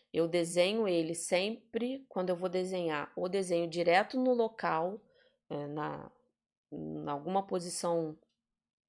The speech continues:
algum lugar do meu corpo, ou no corpo de alguém que eu tô aplicando, ou quando eu tô começando, eu coloco ele na mão, pego a energia dele aqui e jogo, né? Eu faço assim, eu desenho.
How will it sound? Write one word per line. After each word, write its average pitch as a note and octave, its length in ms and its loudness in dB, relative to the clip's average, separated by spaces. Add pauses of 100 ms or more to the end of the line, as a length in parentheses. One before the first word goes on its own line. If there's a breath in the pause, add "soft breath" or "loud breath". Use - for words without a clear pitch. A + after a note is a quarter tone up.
(280)
algum E3 260 0
lugar G#3 280 4
do E3+ 80 0
meu D#3+ 160 2
corpo, A3 520 0 (360 loud breath)
ou F3 100 -2
no F#3 100 -2
corpo F3 400 0
de E3+ 120 0
alguém E3+ 240 0
que E3+ 80 -10
eu E3+ 40 -8
tô - 80 -4
aplicando, G#3 800 -2 (800 loud breath)
ou G#3+ 220 6
quando G3+ 200 2
eu G3 80 2
tô G3 120 0
começando, G3+ 680 0
eu G#3+ 100 2
coloco F#3 460 4
ele F#3 120 0
na F3+ 160 2
mão, G3 640 0 (400)
pego F#3 280 2
a F#3 40 2
energia F3+ 480 -2
dele E3+ 280 0
aqui F3+ 520 -6
e F#3+ 120 -10
jogo, E3 520 -10 (1400)
né? D#3+ 300 -12 (880)
Eu F3 220 0
faço F#3+ 440 0
assim, D3 440 -8
eu C#3+ 100 -10
desenho. D3 680 -6